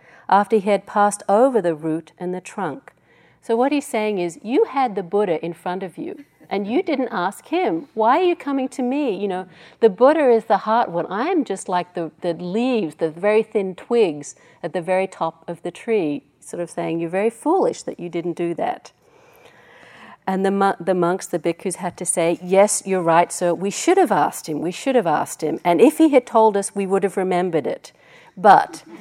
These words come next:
you, you're here, he's gone. You know, please, will you explain to us this teaching?" So they say, "Let the Venerable Mahakachana expound it without finding it troublesome."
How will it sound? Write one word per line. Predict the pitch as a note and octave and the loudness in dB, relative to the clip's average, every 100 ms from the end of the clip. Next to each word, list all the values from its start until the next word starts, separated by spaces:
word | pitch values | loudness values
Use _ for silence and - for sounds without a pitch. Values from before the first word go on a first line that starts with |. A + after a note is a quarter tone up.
| - - | -14 -2
you, | A3 D#4 D4+ D4+ | 4 6 6 4
you're | A3 C#4+ G4 | 10 12 12
here, | - C4+ A#3 A3 | 6 8 10 8
he's | G#3+ B3+ D4+ - | 6 2 2 2
gone. | F#3 E3+ D#3+ E3+ | 2 4 4 2
You | G3+ | -2
know, | F#3 | -4
please, | - - C4+ A3+ G#3 | -4 -2 0 -2 -4
will | F#3+ F3+ | -8 -8
you | F3+ F3 | -6 -6
explain | E3+ - - E3 D#3+ | -6 -10 -8 -6 -6
to | D#3 D3+ | -8 -8
us | C#3 C#3 | -8 -10
this | - D#3 - | -10 -10 -10
teaching?" | - A#3+ - D3+ C#3+ - _ _ _ _ _ _ _ _ - | -10 -10 -8 -10 -10 -14 _ _ _ _ _ _ _ _ -4
So | D#3+ | -2
they | D#3+ | 0
say, | F3 D#3 - - | -2 -4 -6 -12
"Let | G3+ A#3+ D#4 | 4 4 4
the | C#4 | 2
Venerable | A#3 A3 G#3 G3+ | 4 4 4 2
Mahakachana | F#3 F3+ F#3 G3 - E3 - D#3+ F3+ | 4 2 2 -2 0 -4 -2 -4 -4
expound | E3+ - - G3 G#3 G#3 | -4 -8 -2 0 2 2
it | G#3 - | 0 -2
without | F3+ E3 D#3+ | 0 0 0
finding | - E3 E3+ E3+ E3 | -4 -8 -6 -6 -8
it | E3 | -10
troublesome." | - D#3 D3+ - - G3 | -10 -8 -8 -10 -12 -12